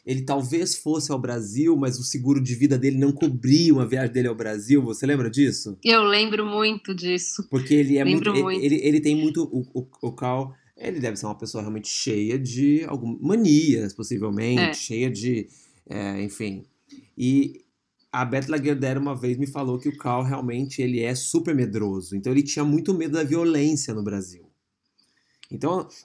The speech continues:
Speaker 1: eles dizem que ele, ele não saiu do hotel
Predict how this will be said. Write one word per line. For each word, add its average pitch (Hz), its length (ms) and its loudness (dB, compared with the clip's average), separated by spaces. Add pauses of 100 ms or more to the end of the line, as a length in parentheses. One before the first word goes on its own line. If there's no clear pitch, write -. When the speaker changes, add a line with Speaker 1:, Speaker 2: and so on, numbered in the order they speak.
Speaker 1:
eles 135 160 2
dizem 160 260 2
que - 100 0
ele, 175 280 0
ele 156 180 2
não 175 260 2
saiu 175 420 0
do 170 180 0
hotel 143 680 -2